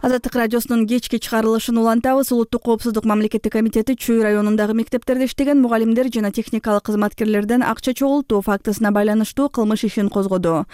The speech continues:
Ал ортодо бул боюнча ачык оюн айтып чыккан мектеп директорлору Чүй токмок билим берүү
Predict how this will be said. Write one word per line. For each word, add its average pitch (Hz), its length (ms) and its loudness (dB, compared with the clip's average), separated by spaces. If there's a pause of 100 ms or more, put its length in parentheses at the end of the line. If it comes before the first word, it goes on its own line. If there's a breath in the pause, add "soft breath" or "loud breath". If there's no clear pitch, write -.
(300 loud breath)
Ал 277 160 2
ортодо 254 380 0
бул 254 140 0
боюнча 208 600 0
ачык 220 360 -4
оюн 240 280 2
айтып 196 260 -4
чыккан 196 540 -2
мектеп 208 480 -2
директорлору 269 720 0
Чүй 254 220 0
токмок 214 360 0
билим 208 240 0
берүү 214 300 0